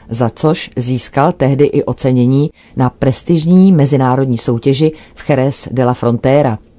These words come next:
První album nahrál jako čtrnáctiletý se svým bratrem zpěvákem Pepem, s nímž dva roky na to vyrazil ve skupině tanečníka José Greka na první zahraniční turné,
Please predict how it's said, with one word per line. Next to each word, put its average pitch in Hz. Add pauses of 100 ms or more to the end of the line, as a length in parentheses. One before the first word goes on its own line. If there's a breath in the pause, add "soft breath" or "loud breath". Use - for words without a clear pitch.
(380)
První 233
album 123
nahrál 139
jako 147
čtrnáctiletý 156
se 139
svým 139
bratrem 139
zpěvákem 127
Pepem, 113 (340 soft breath)
s -
nímž 127
dva 123
roky 123
na 120
to 156 (260 loud breath)
vyrazil 123
ve 135
skupině 135
tanečníka 123 (100)
José 123
Greka 117 (220 loud breath)
na 117
první 214
zahraniční 135
turné, 139